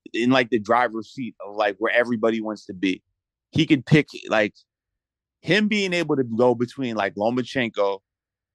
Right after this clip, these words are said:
on E S P N main event or just going to one forty and, uh, he can maybe fight Teofimo or maybe he could fight, like, Ramirez or whatever. Like, he has such great options and it'll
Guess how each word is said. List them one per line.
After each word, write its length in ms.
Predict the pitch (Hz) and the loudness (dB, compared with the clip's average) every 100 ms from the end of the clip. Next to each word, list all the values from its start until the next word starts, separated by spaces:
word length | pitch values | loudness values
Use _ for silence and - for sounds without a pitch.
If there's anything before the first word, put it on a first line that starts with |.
| _ - | _ -10
on 160 | 107 | -8
E 120 | 101 123 | 0 0
S 120 | 120 - | 0 -2
P 80 | 127 | -2
N 140 | 113 | -2
main 180 | 110 107 | -4 -6
event 360 | 98 107 90 - _ _ _ _ _ | -2 0 -2 -6 _ _ _ _ _
or 120 | 127 | 0
just 200 | 113 117 | 0 0
going 240 | 117 135 127 | 2 4 4
to 80 | 123 | 2
one 240 | 123 123 | 0 -2
forty 600 | 123 139 123 107 107 98 | -2 0 0 -2 -4 -6
and, 420 | 98 104 98 98 - _ - | -6 -6 -4 -8 -10 _ -6
uh, 240 | 90 - | -4 -2
he 100 | 101 117 117 | 0 0 2
can 160 | 104 | 2
maybe 240 | 107 110 113 | 2 2 2
fight 260 | 123 117 | 2 0
Teofimo 760 | - 135 131 - 190 131 101 92 | -2 -2 -2 -2 -2 0 0 -2
or 260 | 92 92 - | -4 -6 -6
maybe 260 | 107 113 | -6 -4
he 80 | 117 | -4
could 160 | 117 107 | -6 -4
fight, 400 | 120 120 113 - _ _ _ _ _ _ _ _ _ | 0 2 2 -2 _ _ _ _ _ _ _ _ _
like, 180 | 107 110 | -4 -4
Ramirez 960 | - 98 117 127 165 113 101 92 95 92 | -8 -4 -2 0 0 2 2 -2 -6 -6
or 120 | 101 | -2
whatever. 380 | 101 95 95 95 | 2 2 2 0
Like, 160 | 98 95 | 0 -2
he 200 | 135 135 | -4 0
has 260 | 156 139 | 0 0
such 320 | - 123 - 98 | -4 -6 -8 -18
great 400 | 104 120 123 - | -2 2 2 0
options 520 | 92 117 - _ 95 92 | 0 0 -2 _ -18 -12
and 120 | 104 | -8
it'll 140 | 104 | -4